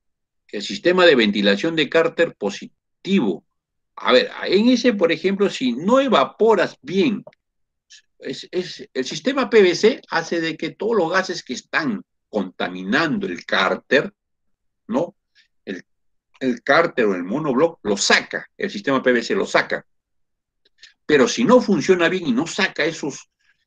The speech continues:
esos gases o esos que se van a convertir en líquido, en agua, si no lo saca, ese,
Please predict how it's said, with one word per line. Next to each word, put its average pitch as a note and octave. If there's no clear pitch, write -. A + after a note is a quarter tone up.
esos B2
gases C3
o G2
esos A2+
que A#2+
se G#2
van C#3
a -
convertir G#2+
en A#2
líquido, B2+
en F2+
agua, A#2+
si -
no A#2
lo F3
saca, D3+
ese, D3+